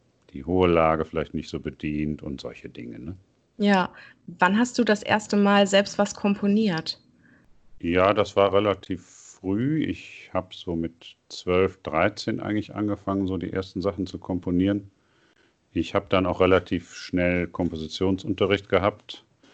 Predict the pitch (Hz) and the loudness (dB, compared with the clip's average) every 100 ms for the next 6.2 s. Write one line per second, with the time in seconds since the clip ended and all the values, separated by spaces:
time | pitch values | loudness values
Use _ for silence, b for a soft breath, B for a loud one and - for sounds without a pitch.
0 | b b b - - 90 90 92 87 87 | b b b -10 -2 4 4 4 2 2
1 | 82 80 95 92 85 80 80 80 78 82 | 0 -2 -6 -2 -2 0 -2 -2 -4 -8
2 | - 76 69 69 - _ _ _ _ _ | -12 -10 -8 -10 -14 _ _ _ _ _
3 | - - 80 73 73 170 - _ - - | -20 -10 -8 -6 -6 -6 -8 _ -18 -12
4 | - 190 196 196 190 185 170 190 175 156 | 4 6 6 6 2 2 2 2 2 -4
5 | - 190 208 226 - - 196 - 190 175 | 0 4 6 4 -2 2 2 2 -2 -2
6 | 175 | -4